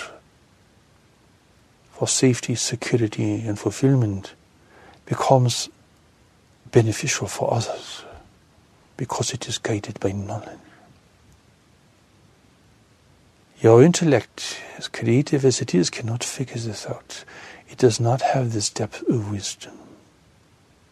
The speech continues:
It is not connected to life sufficiently. It does not have the clarity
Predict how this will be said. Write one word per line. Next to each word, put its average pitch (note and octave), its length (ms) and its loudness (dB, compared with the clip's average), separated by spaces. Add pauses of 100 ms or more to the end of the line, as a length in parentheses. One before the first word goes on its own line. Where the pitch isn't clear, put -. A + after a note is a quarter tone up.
(920)
It A#2 120 -2
is A2+ 100 2
not A#2+ 220 2
connected A2 760 -4 (1000)
to - 100 -2
life G#2+ 300 4
sufficiently. - 880 -6 (840)
It B2 100 -12
does G#2+ 220 0
not A#2 160 2
have G#2 480 0 (1900)
the - 100 -12
clarity A#2+ 680 -4